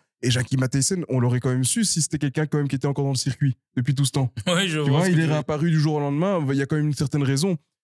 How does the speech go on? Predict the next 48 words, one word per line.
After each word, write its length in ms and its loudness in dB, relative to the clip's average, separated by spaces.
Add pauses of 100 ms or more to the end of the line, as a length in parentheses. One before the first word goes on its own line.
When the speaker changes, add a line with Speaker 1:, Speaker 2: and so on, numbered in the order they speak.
(140)
Speaker 1:
Donc, 260 2
euh, 40 2
donc 140 0
voilà, 180 0
moi 200 2
je, 180 0
je, 160 2
je 140 2
fais 120 -6
souvent 240 -2
le 120 0
parallèle 400 0
avec, 280 -2
euh, 240 0
la, 140 0
l'élimination 540 -2
de 40 2
la 80 0
France 320 -6
hier, 140 0
avec, 240 -2
euh, 160 -2
leur 180 -2
coach 200 -2
aussi, 240 0
Sylvain 280 0
Ripoll, 380 0 (560)
qui 80 2
est 20 4
là 100 2
aussi 160 0
depuis 160 0
des 180 2
années, 260 0
qui, 220 0
ça 100 0
fait, 200 -4
je 40 0
sais 60 -6
pas, 100 2
son 140 -4
quantième, 420 -2
sa 80 0
quantième 300 -2
compétition, 680 -2 (500)
euh, 80 4
qu'il 160 -2
rate. 220 0